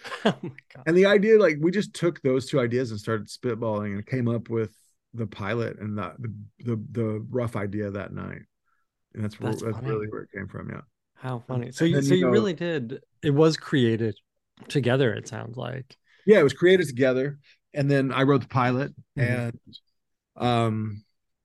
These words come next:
Speaker 2: yeah, it was, and it was like, and I, I got to direct the pilot. At first it was gonna be Taika or, or nothing,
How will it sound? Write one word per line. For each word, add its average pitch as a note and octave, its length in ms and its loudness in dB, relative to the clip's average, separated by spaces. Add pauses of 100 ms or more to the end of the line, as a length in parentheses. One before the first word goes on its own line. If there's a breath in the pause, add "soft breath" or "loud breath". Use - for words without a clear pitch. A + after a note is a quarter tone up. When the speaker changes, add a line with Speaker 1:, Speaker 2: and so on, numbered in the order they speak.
(200)
Speaker 2:
yeah, A2+ 300 -4
it A2+ 100 -20
was, G2+ 340 -10 (440)
and G#2+ 200 -6
it G2+ 80 -14
was G#2+ 140 -12
like, G2 220 -8 (120)
and A#2 160 -4
I, G#2+ 640 -10
I A#2 40 0
got A2+ 180 -2
to G#2+ 100 -6
direct G#2+ 300 -6
the A2+ 60 -6
pilot. G#2+ 420 -4
At A2 100 -8
first A2+ 300 -6
it A#2 80 -12
was A2 140 -12
gonna A2 180 -6
be A2 100 -6
Taika G#2 300 -10
or, G2+ 340 -6
or A2+ 120 -12
nothing, C3+ 500 -8